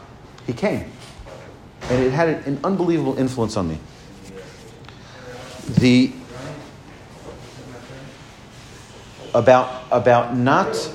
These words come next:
about not carrying tefil-, carrying his tefillin, he always said that the tefillin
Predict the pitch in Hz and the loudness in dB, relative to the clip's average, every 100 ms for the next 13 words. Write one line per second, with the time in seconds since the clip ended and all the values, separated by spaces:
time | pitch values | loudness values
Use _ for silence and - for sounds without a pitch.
0 | - - - - 113 127 127 131 170 175 | -12 -16 -16 -2 4 4 6 4 4 2
1 | - 156 147 120 - - 147 123 - 139 | 4 6 6 2 -4 -2 0 0 4 6
2 | 135 113 107 - 180 127 110 123 - - | 6 4 0 2 4 6 4 -2 -10 -18
3 | - - - - - - 139 143 151 135 | -18 -18 -20 -20 -4 4 8 8 8 2
4 | - 151 123 107 110 - - - - 175 | 4 8 8 6 2 0 -6 -10 -2 2
5 | 170 127 127 | 4 4 2